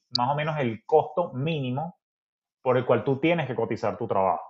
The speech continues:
Y todavía no le hemos metido margen de ganancia, porque ahí estás cubriendo tú tus costos apenas, incluyendo tu so-, tu, tu,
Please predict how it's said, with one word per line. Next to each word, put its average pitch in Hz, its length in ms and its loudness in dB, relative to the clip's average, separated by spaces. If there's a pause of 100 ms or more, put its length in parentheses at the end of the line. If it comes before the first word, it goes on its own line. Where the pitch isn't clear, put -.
(800)
Y 131 120 -4
todavía 135 340 10
no 165 80 4
le 175 60 4
hemos 170 160 2
metido 135 260 4
margen 147 300 4
de 147 80 0
ganancia, 113 580 0
porque 117 340 -2
ahí 117 160 6
estás 139 280 2
cubriendo 165 440 0
tú 180 140 -2
tus - 240 -6
costos 143 380 4
apenas, 147 580 -2
incluyendo 170 800 2
tu 170 100 0
so-, 131 240 -2
tu, 117 200 -4
tu, 104 280 -8